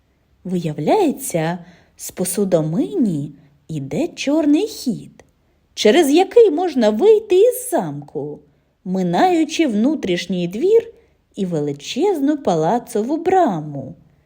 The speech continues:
з будою сторожі. На кухні вона вдавала із себе скупердягу і з'їла геть усе, що кухар і посудомийки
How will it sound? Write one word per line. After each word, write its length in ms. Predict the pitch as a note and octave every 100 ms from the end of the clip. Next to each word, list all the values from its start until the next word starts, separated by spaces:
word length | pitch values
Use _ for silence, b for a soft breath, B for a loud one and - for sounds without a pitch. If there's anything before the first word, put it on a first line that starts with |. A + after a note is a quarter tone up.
| _ _ G3
з 120 | F3+
будою 500 | A3 E4+ A3 G3+ D#4+
сторожі. 880 | - - G4+ F#4 E3+ C#3+ - D3 - _ _ _ _ _ _ _ _ -
На 160 | F3 - -
кухні 600 | D#4 - G#3 F3+ F3 F3 B B B
вона 320 | G3 C#4+ B4
вдавала 480 | F4 C#4 D#4 A#4 E4+
із 300 | D#4 D#4 -
себе 340 | A4 F#4 F#4+
скупердягу 1400 | F#4+ - G#4+ G#4 A#4+ A#4+ A#4+ A#4 D4+ D#3 E3 D#3 C#3 - - _ _ _ _ -
і 140 | F#3+
з'їла 600 | E3 F#3+ C4 G#4 D4+ A#3+
геть 560 | G#3+ F#3 D#4 A#4 A4 A4
усе, 680 | A#4+ - - - C5 A3+ G3
що 280 | - A3+ C4
кухар 640 | - C5+ B4+ F#4+ F4+ F4+ B B B
і 120 | -
посудомийки 1300 | G#3+ F#3+ - F3+ F3 D#3 D3+ F#4 A4+ - F#3 F3+ F3